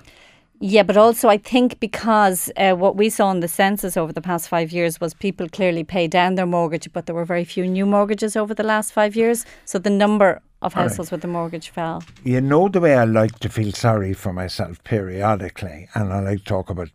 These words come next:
Speaker 2: you know, having a bath in a tin bath in front of the fire and stuff like that. I remember when my mother got the first washing machine,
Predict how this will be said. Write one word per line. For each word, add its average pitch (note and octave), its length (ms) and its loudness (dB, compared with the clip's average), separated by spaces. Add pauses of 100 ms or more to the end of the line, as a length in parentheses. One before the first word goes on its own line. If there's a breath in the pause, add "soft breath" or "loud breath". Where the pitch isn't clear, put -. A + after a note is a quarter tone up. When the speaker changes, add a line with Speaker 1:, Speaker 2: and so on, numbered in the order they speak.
Speaker 2:
you G2 140 -4
know, F#2 140 -6
having F#2 280 -4
a F2 60 -8
bath G2+ 480 -4
in F#2+ 200 -6
a E2+ 100 -10 (100)
tin G2 340 -2
bath G2 440 -4
in E2+ 100 -10
front G2+ 320 -8
of E2+ 60 -12
the F2+ 100 -8
fire F#2+ 300 -4
and E2 160 -14
stuff - 280 -12
like F2+ 200 -12
that. F#2 260 -12 (320 loud breath)
I A#3 80 0
remember E3 560 2
when G2+ 240 0
my A#2 160 4
mother A#2 400 2
got G#2 280 -6
the G#2 100 -2
first - 560 -4
washing G2 580 -2
machine, E2 400 -12